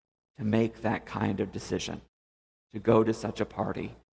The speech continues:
to put others at that sort of risk? We need such a reset button, a reset button that is of virtue, of prudence, of courage, of, of, of faith, hope, and love.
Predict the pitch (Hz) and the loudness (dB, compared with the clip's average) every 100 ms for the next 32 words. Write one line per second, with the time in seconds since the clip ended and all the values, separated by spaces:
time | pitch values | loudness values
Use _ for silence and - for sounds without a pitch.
0 | _ 117 - 123 113 113 113 110 107 - | _ -12 2 4 4 2 4 2 0 -2
1 | - 107 110 113 - - - 101 - - | -4 -2 -2 -2 -4 -8 -2 -2 -2 -6
2 | 101 101 92 - - _ _ _ _ _ | -8 -6 -8 -8 -14 _ _ _ _ _
3 | _ _ _ _ _ _ _ _ _ 117 | _ _ _ _ _ _ _ _ _ 2
4 | 113 135 120 - - 104 104 107 101 - | 4 4 2 -2 -4 -4 -2 -2 -4 -4
5 | 113 - 104 - 110 - _ _ _ _ | -8 -6 -8 -6 -10 -12 _ _ _ _
6 | - 110 120 123 127 123 110 117 117 127 | -6 2 4 4 2 2 2 4 4 0
7 | 117 113 107 - 113 117 117 117 - - | -2 2 2 4 4 6 6 2 -2 -2
8 | 107 101 131 165 - - - - _ _ | -2 2 4 4 2 -8 -10 -12 _ _
9 | _ - 104 _ - 196 113 92 - - | _ -18 -16 _ 4 4 4 0 -4 -8
10 | - - 160 117 101 98 - 101 117 - | -6 6 6 6 2 -4 -6 -4 -6 -8
11 | _ _ _ 117 104 - - 110 113 - | _ _ _ 0 0 0 -4 -2 -2 -6
12 | - _ - 165 113 - - - 143 147 | -20 _ 4 6 4 0 -12 6 8 8
13 | - 113 110 120 107 | 4 -2 2 2 2